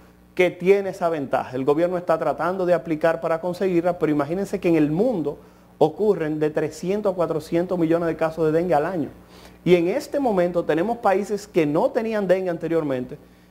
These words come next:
que están presentando transmisión de dengue dentro del territorio. Y el ejemplo que más llama la atención es Francia.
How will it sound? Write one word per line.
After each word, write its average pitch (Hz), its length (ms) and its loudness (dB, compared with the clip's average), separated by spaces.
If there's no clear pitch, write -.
que 156 60 2
están 170 240 2
presentando 185 580 0
transmisión 175 580 0
de 175 120 2
dengue 170 220 0
dentro 165 200 -2
del 160 120 -2
territorio. 151 600 0
Y 147 100 2
el 175 120 2
ejemplo 175 600 -2
que 156 100 4
más 175 160 0
llama 185 220 0
la 180 60 4
atención 160 360 -2
es 160 80 -4
Francia. 190 460 -4